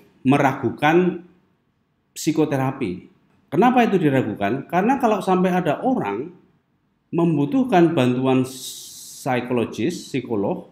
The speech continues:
atau psikiater, itu pasti dia dalam keadaan yang terburuk dalam hidupnya. Sehingga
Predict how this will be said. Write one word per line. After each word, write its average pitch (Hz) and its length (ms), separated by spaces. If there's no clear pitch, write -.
atau 107 160
psikiater, 104 640
itu 214 240
pasti 226 320
dia 233 180
dalam 165 320
keadaan 170 300
yang 151 180
terburuk 180 400
dalam 135 220
hidupnya. 117 420
Sehingga 175 720